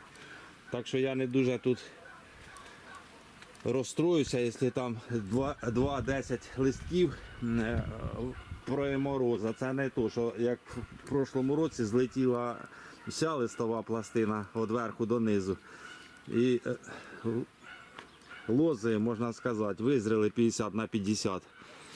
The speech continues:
М, так що це якось так. Оце воно стоїть і буде, е, так уверху, по самому верху в мене. Так воно і буде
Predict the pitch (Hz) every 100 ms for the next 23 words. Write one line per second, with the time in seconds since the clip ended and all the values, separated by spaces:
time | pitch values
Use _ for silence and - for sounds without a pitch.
0 | - - - - - 92 90 87 87 110
1 | 107 120 113 - 120 113 110 120 113 -
2 | 92 85 - - - 101 - 123 123 123
3 | - 135 143 131 113 101 107 117 117 101
4 | 98 104 92 123 113 - 113 120 - 117
5 | 107 - 110 - 117 117 113 107 104 98
6 | 104 92 95 95 92 123 120 110 110 98
7 | 98